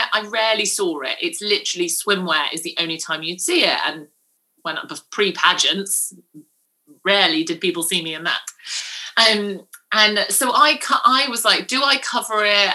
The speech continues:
Um, I haven't got time to have it removed. I am now in the process of having it removed. And the coach I was working with at the time said to me, "What do you want them to be looking at, you or your tattoo? Because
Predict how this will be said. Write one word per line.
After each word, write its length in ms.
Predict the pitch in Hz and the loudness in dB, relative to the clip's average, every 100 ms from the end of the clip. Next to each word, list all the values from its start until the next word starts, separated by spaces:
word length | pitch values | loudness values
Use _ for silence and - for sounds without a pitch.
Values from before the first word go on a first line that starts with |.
| - | 4
Um, 280 | 180 175 180 | 4 4 0
I 80 | |
haven't 260 | - 240 247 | -2 -2 -4
got 140 | - | -4
time 220 | - 214 202 | -2 -2 -2
to 80 | |
have 160 | 190 190 | -6 -6
it 100 | - | -6
removed. 560 | 170 170 170 139 135 - | -6 -4 -4 -4 -6 0
I 80 | 170 | 0
am 360 | 190 202 190 180 | 4 2 2 2
now 240 | 180 175 | 4 4
in 80 | 170 | 2
the 60 | |
process 480 | 156 175 165 165 - | -4 -4 -4 -6 -8
of 80 | 147 - | -12 -10
having 240 | 175 156 | -10 -8
it 80 | - | -12
removed. 520 | 139 127 - - - _ - - - - | -10 -12 -12 -12 -14 _ -20 -18 -18 -4
And 340 | 202 196 196 196 - | 0 2 0 -6 -10
the 200 | 180 202 | -8 -6
coach 380 | 196 - 175 - | -4 -2 -2 -2
I 40 | - | -6
was 140 | 196 | -6
working 380 | 202 196 202 196 | 0 0 0 -6
with 160 | 165 160 | -6 -8
at 80 | 151 | -8
the 80 | |
time 400 | 175 - 190 160 | -6 -6 -4 -6
said 220 | 160 180 - | -6 -8 -8
to 80 | 170 | -12
me, 160 | 151 | -10
"What 200 | 175 214 | -8 -6
do 100 | 208 | -6
you 40 | 247 | -6
want 160 | 226 | -6
them 120 | - 190 | -6 -6
to 80 | |
be 100 | - | -4
looking 380 | 180 160 - 147 | -2 -4 -8 -12
at, 160 | 139 - | -12 -10
you 520 | 170 226 208 139 131 | -2 2 2 0 -8
or 120 | 151 151 | -8 -8
your 180 | 156 | -8
tattoo? 600 | 156 - - - - - - | -8 -10 -8 -8 -8 -8 -10
Because 380 | 160 - 165 | -12 -6 -6